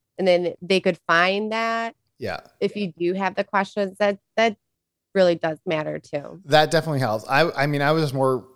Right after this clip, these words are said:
Speaker 2: saying, you know, there's, there's some agents, especially here, that get into the business that don't pay for mentorship or don't have a mentor or don't have a good support system, and they're trying to
Speaker 1: <laughs> That's
Speaker 2: wing it,
Speaker 1: crazy.
Speaker 2: and they're
Speaker 1: That's
Speaker 2: just trying to wing it.
Speaker 1: crazy.
Speaker 2: It's, it's nuts. So, I mean, just try to avoid,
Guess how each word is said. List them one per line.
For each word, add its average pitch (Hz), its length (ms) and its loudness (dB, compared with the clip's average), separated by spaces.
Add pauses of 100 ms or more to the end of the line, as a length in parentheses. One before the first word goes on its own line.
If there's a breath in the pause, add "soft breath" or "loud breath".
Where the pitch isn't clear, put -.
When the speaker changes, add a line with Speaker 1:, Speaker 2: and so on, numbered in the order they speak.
Speaker 2:
saying, 127 440 -2
you 127 60 -2
know, 131 80 -2
there's, 151 280 -4
there's 143 280 0
some 160 120 -2
agents, 135 300 -4
especially 139 440 -4
here, 131 300 -2
that 110 300 -8
get 135 180 0
into 135 180 -4
the 127 120 -6
business 117 460 -4
that 110 540 -6
don't 139 440 -4 (360)
pay 139 200 -4
for 131 140 -6
mentorship 110 480 -8
or - 20 -10
don't 131 240 -4
have 123 180 -6
a 117 60 -4
mentor 107 460 -8
or 104 40 -8
don't 135 280 -4
have 127 180 -8
a 113 60 -4
good 110 260 -6
support 117 400 -8
system, 143 320 -6
and - 140 -4
they're 285 120 4
trying 151 200 0
to 135 60 4
Speaker 1:
<laughs> 131 40 4
That's 110 140 -4
Speaker 2:
wing 254 180 2
it, 330 240 4
Speaker 1:
crazy. 165 340 -4 (220 loud breath)
Speaker 2:
and 135 140 0
they're 247 60 8
Speaker 1:
That's 269 80 4
Speaker 2:
just 139 100 -2
trying 359 240 6
to - 40 2
wing 131 180 4
it. - 120 2
Speaker 1:
crazy. 135 80 -4
Speaker 2:
It's, - 400 -4
it's 127 240 -4
nuts. 135 360 -2
So, 123 340 4
I 123 100 4
mean, 123 240 -2
just 123 300 -6
try 160 160 2
to 170 100 4
avoid, 151 480 2